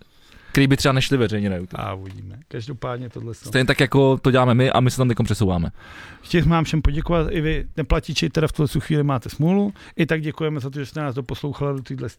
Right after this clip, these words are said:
Speaker 2: chvíle. Pokud se vám náš podcast líbí, samozřejmě můžete dát, eh, srdíčko a zvoneček, protože sice nám nedáváte peníze, ale tohle to zvýší dosah těm,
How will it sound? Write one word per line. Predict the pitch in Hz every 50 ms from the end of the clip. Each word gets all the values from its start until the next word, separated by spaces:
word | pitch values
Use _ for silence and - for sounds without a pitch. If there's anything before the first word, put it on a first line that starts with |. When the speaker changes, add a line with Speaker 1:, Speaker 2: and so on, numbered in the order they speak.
| - 117
Speaker 2:
chvíle. | - - 143 156 160 165 165 160 156 - - - - - -
Pokud | - 156 131 165 -
se | -
vám | 170 165 156
náš | 156 147 131
podcast | - - 131 - - 113 104 -
líbí, | - 156 156 156 160 156
samozřejmě | - - 151 151 147 - - 143 143 147 135
můžete | 131 131 113 123 139 - - 147 143 135 123 120 147 -
dát, | 135 135 131 123 113 110 110 - - -
eh, | - - - - - - - - - - 120 123 120 113 104 104
srdíčko | - - 147 135 131 143 147 131 - - - 151 147 147 -
a | - 120
zvoneček, | 104 117 120 135 147 - - 165 180 175 -
protože | - - 147 139 - 151 135 120 135 139 127 127 123 127 131
sice | - - 139 - - 156
nám | 147 143 139 139
nedáváte | 143 135 139 139 135 135 127 - 131
peníze, | - - 123 123 131 127 127 143 139
ale | 131 131 127 117
tohle | - 131 123 127 113
to | - - 127
zvýší | 117 123 127 - - 131
dosah | 123 120 - - 120 -
těm, | - - 117 110 101